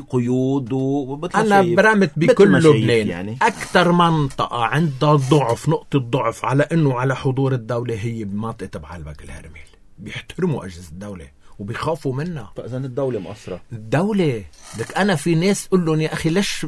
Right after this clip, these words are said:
Speaker 2: إنه بيشوف بيقول لي ما، ما، إذا إجا هيدا الدركة بيعمل لنا قصة؟" بيقول لي: "أنت بده خف، أنت من شا-، مثلًا من هالعائلة بدك."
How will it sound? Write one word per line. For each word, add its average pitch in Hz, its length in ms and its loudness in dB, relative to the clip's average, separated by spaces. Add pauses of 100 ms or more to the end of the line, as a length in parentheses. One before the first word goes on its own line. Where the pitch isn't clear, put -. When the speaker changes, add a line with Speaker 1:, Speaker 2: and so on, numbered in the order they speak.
(100)
Speaker 2:
إنه 147 460 -2 (440)
بيشوف 139 420 -2
بيقول 170 160 2
لي 165 100 2
ما، 170 280 0
ما، 160 180 -4 (140)
إذا 151 220 -2
إجا 151 220 4
هيدا 151 180 2
الدركة 160 640 -2 (960)
بيعمل 135 220 0
لنا 139 140 0
قصة؟" 127 240 -8
بيقول 113 160 -6
لي: - 20 0
"أنت 196 140 -2
بده 185 200 -4
خف، - 260 -4
أنت 170 180 -6
من 156 140 -4
شا-، 151 180 -8
مثلًا 151 320 -2
من 139 140 -4
هالعائلة 139 400 -2
بدك." 131 400 -10